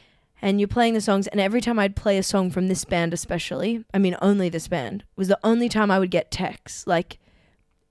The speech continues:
it was the only time people would be like, "Oh my God, love these guys, love this song." They would tweet, they would, and I remember being like, "This is great. Like, what kind of fan, what kind of band, like,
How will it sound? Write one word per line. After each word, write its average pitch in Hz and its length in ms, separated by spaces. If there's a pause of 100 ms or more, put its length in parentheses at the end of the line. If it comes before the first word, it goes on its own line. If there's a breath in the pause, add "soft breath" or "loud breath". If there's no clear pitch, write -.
(220)
it 233 60
was 226 180
the 214 160
only 294 300
time 269 200
people 269 220
would 247 80
be 247 60
like, 226 160 (380 loud breath)
"Oh 370 200
my 370 180
God, 349 360
love 330 380
these 302 200
guys, 302 280
love 294 320
this 311 160
song." 294 260
They 240 100
would 202 200
tweet, 359 520
they 233 160
would, 185 320
and 269 140
I 277 80
remember 285 360
being 277 160
like, 247 240
"This - 260
is 240 160
great. 415 360
Like, 269 160
what 320 260
kind 415 240
of 285 80
fan, 302 520
what 330 160
kind 381 180
of 233 200
band, 262 400
like, 233 160